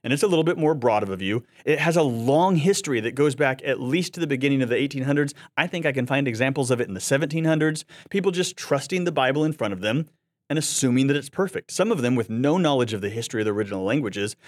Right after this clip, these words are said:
because the King James becomes so popular from sixteen sixty to eighteen thirty, they just assume that's the original text. They don't know any better.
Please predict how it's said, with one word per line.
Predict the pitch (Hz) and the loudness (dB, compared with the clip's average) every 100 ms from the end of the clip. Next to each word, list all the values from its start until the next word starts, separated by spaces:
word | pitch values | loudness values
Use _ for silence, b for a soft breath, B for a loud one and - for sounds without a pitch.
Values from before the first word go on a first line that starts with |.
| B | B
because | 127 - 135 | -8 0 0
the | 127 | 0
King | 123 139 117 | -2 0 0
James | 120 110 | 0 -2
becomes | 104 123 107 | -6 -6 -2
so | 120 | -2
popular | 98 - 147 - 101 98 | -2 -2 -2 -2 -4 -4
from | 101 | -8
sixteen | - 131 110 120 | -6 -8 -6 -8
sixty | 104 127 - 113 | -6 -6 -8 -4
to | |
eighteen | 107 101 101 95 | -4 -4 -6 -6
thirty, | 117 147 110 - b b b b - | -2 0 0 -4 b b b b -2
they | 139 | -2
just | 190 - | -2 -4
assume | 127 - 135 | -4 0 2
that's | 117 113 | 2 0
the | - 101 | -4 -6
original | 104 90 87 | -4 -6 -12
text. | - 220 - - | -10 -10 -10 -12
They | 156 | -4
don't | 175 | -2
know | 143 180 | 0 0
any | 220 | 0
better. | 85 - - | -2 -8 -16